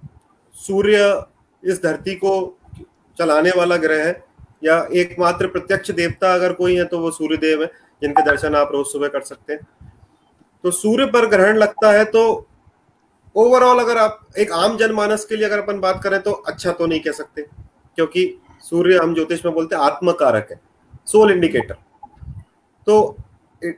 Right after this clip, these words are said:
और चंद्र, चंद्र चूंकि, आ, responsible है, चंद्र is also responsible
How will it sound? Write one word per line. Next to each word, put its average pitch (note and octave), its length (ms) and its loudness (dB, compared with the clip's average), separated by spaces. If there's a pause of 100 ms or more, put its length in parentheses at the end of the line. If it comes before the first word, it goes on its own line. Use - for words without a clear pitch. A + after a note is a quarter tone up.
(280)
और G3+ 160 2
चंद्र, G#3+ 340 0
चंद्र G#3+ 540 2
चूंकि, A3 380 -6 (880)
आ, C#3+ 340 2 (540)
responsible G3+ 720 0
है, G#3+ 260 2 (120)
चंद्र F#3 380 0
is G3 60 -2
also F#3+ 200 0
responsible G3+ 640 -4